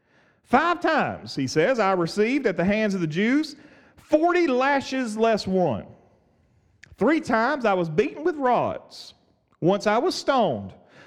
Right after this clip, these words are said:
Three times I was shipwrecked. A night and a day I was adrift at sea." I'm gonna tell you, a shipwreck's a pretty closed door in my book.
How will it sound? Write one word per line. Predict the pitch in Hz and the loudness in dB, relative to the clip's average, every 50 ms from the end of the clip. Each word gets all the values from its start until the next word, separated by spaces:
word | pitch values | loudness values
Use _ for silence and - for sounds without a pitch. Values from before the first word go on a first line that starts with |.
| - _ | -10 _
Three | - 233 262 277 233 | 0 0 2 2 2
times | 240 240 233 254 277 269 254 | 0 0 2 2 0 0 0
I | 247 254 | 0 0
was | 277 269 - | 0 0 -2
shipwrecked. | - 320 302 - - 165 156 139 123 110 - 160 | -2 0 0 0 0 0 0 2 0 0 0 -2
A | 160 | 0
night | 170 185 196 208 208 | 0 2 2 0 0
and | 208 | -2
a | 208 | -2
day | 190 214 226 254 285 269 | 0 2 2 2 2 2
I | 247 226 | 2 2
was | 214 202 185 | 0 0 -2
adrift | 202 180 220 247 269 269 - 311 | -2 -2 0 0 0 0 -2 -8
at | 302 - | -8 -6
sea." | - 330 277 214 190 | -4 0 2 2 2
I'm | 196 247 | 2 0
gonna | 302 339 320 233 | -2 -4 -2 -2
tell | 294 294 330 | -2 0 0
you, | 370 220 | 0 0
a | 196 | -2
shipwreck's | - - 330 330 - 311 277 233 - 226 | -2 -4 -6 -4 -2 0 -2 -2 -2 -6
a | 202 | -6
pretty | 269 302 240 208 | -6 -6 -6 -4
closed | - 220 247 247 233 214 | -2 0 0 0 0 0
door | 226 254 349 294 | 0 0 0 0
in | 226 190 | 0 0
my | 190 214 240 | 0 0 0
book. | 226 208 208 208 208 - - - | 0 2 0 0 -2 -4 -12 -20